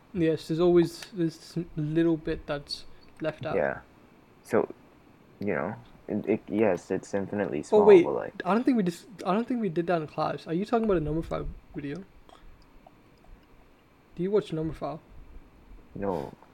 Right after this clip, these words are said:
Speaker 1: <laughs> Never mind.
Speaker 2: I, I, no, that was my physics class, bro. <laughs> What do you mean?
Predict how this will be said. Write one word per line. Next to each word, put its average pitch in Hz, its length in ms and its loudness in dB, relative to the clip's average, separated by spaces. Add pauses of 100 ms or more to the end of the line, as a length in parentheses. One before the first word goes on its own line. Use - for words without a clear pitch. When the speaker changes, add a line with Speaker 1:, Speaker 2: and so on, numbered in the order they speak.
(180)
Speaker 1:
<laughs> - 380 -12
Never 151 120 -2
mind. 127 180 -8
Speaker 2:
I, 90 400 4
I, - 100 -2
no, 117 180 4
that 110 120 8
was 123 120 8
my 135 120 8
physics 123 380 2
class, 82 260 0
bro. 185 200 10
<laughs> 185 60 6
What 165 140 10
do 151 60 8
you 175 120 12
mean? 160 420 10